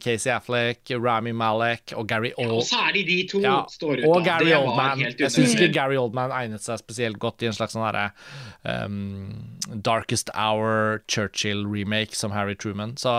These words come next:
Speaker 1: nei. Nei takk til den. Nei takk til den
Speaker 2: Men, men
Speaker 1: biten.
Speaker 2: du, jeg kom faktisk, altså, du nevner jo også J F K til Oliver Stone i teksten din, som
Speaker 1: Mm.
Speaker 2: jeg synes er et mesterverk. Eh,
Speaker 1: Totalt.
Speaker 2: og som får til mange ting som Oppenheimer prøver på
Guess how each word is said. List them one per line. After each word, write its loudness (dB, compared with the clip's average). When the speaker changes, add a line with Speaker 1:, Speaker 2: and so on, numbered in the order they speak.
Speaker 1:
nei. 0
Nei 2
takk 0
til 6
den. 4
Nei 2
takk 0
til 4
den 4
Speaker 2:
Men, 8
men 6
Speaker 1:
biten. 4
Speaker 2:
du, 6
jeg 2
kom -2
faktisk, -6
altså, -6
du -4
nevner -2
jo -4
også -6
J 2
F -12
K -2
til -2
Oliver -4
Stone -6
i -2
teksten -4
din, 4
som 6
Speaker 1:
Mm. 6
Speaker 2:
jeg 2
synes -4
er 0
et -14
mesterverk. -4
Eh, 4
Speaker 1:
Totalt. 0
Speaker 2:
og 2
som 2
får 2
til 2
mange 2
ting -2
som 0
Oppenheimer 0
prøver 0
på 2